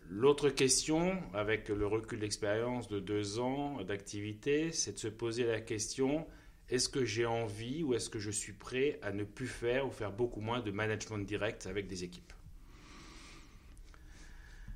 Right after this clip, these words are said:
Euh, le troisième élément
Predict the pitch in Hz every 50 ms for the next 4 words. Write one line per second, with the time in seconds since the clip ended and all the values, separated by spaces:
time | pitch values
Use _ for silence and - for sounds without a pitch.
0 | - - - - 87 90 87 80 73 69 69 64 62 - - - - - - -
1 | - - - - - - - - - - - - - 104 107 107 107 - - 143
2 | 151 160 147 143 151 151 147 143 139 135 131 131 131 127 127 131 139 143 151 156
3 | 156 160 170 151 127